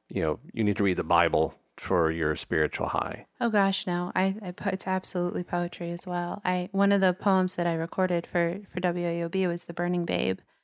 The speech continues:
Speaker 2: And it's a Christmas poem. And, uh, the poet is having a vision of the Christ child literally burning with love. And it's,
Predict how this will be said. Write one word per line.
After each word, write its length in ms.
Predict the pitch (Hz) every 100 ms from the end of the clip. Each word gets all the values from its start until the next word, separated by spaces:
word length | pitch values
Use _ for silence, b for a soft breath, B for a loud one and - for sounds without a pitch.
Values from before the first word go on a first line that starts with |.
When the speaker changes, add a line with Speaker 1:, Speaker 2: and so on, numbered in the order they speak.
| _ _ _ _ -
Speaker 2:
And 360 | 185 180 175
it's 200 | 180 - 180
a 160 | 175 -
Christmas 320 | 294 - -
poem. 440 | 190 180 175 185 -
And, 260 | 190 185 180
uh, 220 | 175 185 - b b b b _ - -
the 360 | 196 196 185 196 -
poet 300 | 220 208 196
is 140 | 196
having 320 | - 190 190
a 60 | 180
vision 640 | 180 208 185 185 185 185 - b b _
of 120 | 196 180
the 80 | 185
Christ 460 | - 202 208 -
child 460 | - 175 170 170 - _ _ _ -
literally 640 | - 190 214 208 190 180
burning 460 | 175 180 185 180 175
with 180 | 180 -
love. 300 | 180 180 170
And 140 | 180
it's, 260 | 180 180